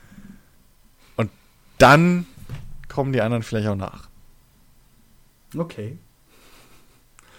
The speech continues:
Speaker 2: So, aber jetzt zum Abschluss. Wirklich.
Speaker 1: <laughs> Sorry.
Speaker 2: Ehrlich versprochen.
Speaker 1: Du reißt halt
Speaker 2: Versprochen.
Speaker 1: immer so Themen auf, ey.
Speaker 2: Ja. Falls es jetzt doch noch, noch, noch zu einer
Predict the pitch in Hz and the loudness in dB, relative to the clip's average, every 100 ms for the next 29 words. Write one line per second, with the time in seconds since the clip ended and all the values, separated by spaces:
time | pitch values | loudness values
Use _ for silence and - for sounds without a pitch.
0 | - - - _ _ _ _ - - - | -20 -20 -20 _ _ _ _ -20 -16 -16
1 | - - - - 147 151 170 170 170 160 | -18 -20 -8 -2 2 6 4 4 0 0
2 | - 127 110 - _ _ _ - - - | -2 -6 -8 -12 _ _ _ -8 0 4
3 | 156 - - - - - - - - - | 4 4 2 0 -4 -8 -8 -6 4 8
4 | 113 - 160 160 143 - 139 139 117 - | 10 10 8 2 -2 -2 -2 -2 -4 -6
5 | 466 262 - - 196 214 220 160 151 170 | -4 -4 -4 -10 2 2 4 2 6 6
6 | - 226 - 214 226 175 120 113 - 113 | 6 0 0 0 0 -2 -2 -2 -6 -12
7 | 107 - - - - - - - 123 117 | -12 -14 -20 -20 -20 -20 -20 -12 -8 -6
8 | 120 117 - - 269 - 175 196 202 208 | -8 -12 -20 -18 -16 4 6 6 4 2
9 | 196 208 190 185 180 180 175 165 - 165 | 6 6 6 2 2 0 -2 -8 -6 -2
10 | 156 | -2